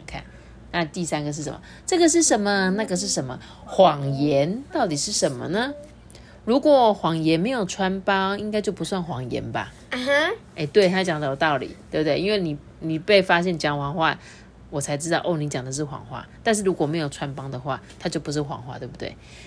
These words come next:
Speaker 1: 那闭口不提重要的事情，算是谎话吗？算是说谎吗？
Speaker 2: 他只是没说，应该不算吧？
Speaker 1: 哦，他只，哦，他只是没说。有没有人从出生到现在从来没说过谎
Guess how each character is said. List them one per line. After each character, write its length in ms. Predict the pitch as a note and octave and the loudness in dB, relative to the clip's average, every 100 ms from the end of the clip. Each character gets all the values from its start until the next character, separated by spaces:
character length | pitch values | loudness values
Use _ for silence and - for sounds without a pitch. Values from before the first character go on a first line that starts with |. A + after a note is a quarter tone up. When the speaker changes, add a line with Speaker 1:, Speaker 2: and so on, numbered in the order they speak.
| - | -4
Speaker 1:
那 200 | A#3 G#3+ | 2 2
闭 320 | G3 - E4+ | 4 6 6
口 380 | - - G3+ D#3+ | 6 0 4 4
不 160 | D#3 C4 | 4 -4
提 260 | - F3+ | -4 -4
重 280 | F3 B3+ A3 | 0 0 0
要 180 | A#3 G#3+ | 0 0
的 120 | F3+ | 0
事 220 | E3 G#3+ | -2 -2
情， 400 | F#3+ - D#3 D3 D3+ - - | -4 -4 -4 -6 -8 -16 -16
算 280 | - - A3 | -6 -4 -2
是 140 | F#3+ | -4
谎 260 | A3 - - - | -8 -10 -14 -10
话 260 | G3 G3+ E3 | -4 -2 -2
吗？ 260 | E3 F3 - - - | -4 -8 -12 -18 -6
算 160 | A3 | -4
是 80 | G#3 | -4
说 260 | - G3 F#3+ | -2 0 0
谎 240 | F#3 - | -4 -8
吗？ 220 | - F#3 - - - | -14 -16 -18 -20 -10
Speaker 2:
他 140 | - C4+ | 2 4
只 100 | B3 | 4
是 140 | B3+ | 4
没 180 | A#3 G#3+ | 6 4
说， 340 | A3 A3+ A3 | 4 0 0
应 80 | A3 | -2
该 140 | A#3 A#3 | -2 0
不 120 | F3 | 0
算 200 | - G#3+ | -2 -6
吧？ 80 | - C4+ | -12 -14
Speaker 1:
哦， 0 | |
他 60 | - | -12
只， 0 | |
哦， 80 | F3 | -6
他 100 | E3+ | -6
只 120 | D3 | -4
是 80 | D3 | -6
没 160 | C3+ | -4
说。 260 | C3 C3+ D3 - - - | -6 -6 -8 -10 -14 6
有 140 | G3 | 6
没 120 | G#3 | 8
有 160 | D#4 C4 | 6 4
人 160 | F#3+ F3 | 4 2
从 200 | F3+ F3+ | 0 0
出 200 | G#3 G3+ | 0 0
生 180 | G3+ | 0
到 100 | G3 | 0
现 160 | F#3 F#3+ | -2 0
在 140 | F#3 | 0
从 320 | F3 - D3+ E3+ | -2 -4 -4 -2
来 120 | D#3+ | -2
没 140 | D#3 | -4
说 220 | D#3+ - | -4 -4
过 160 | F3 F#3 | -2 -2
谎 180 | E3 | -2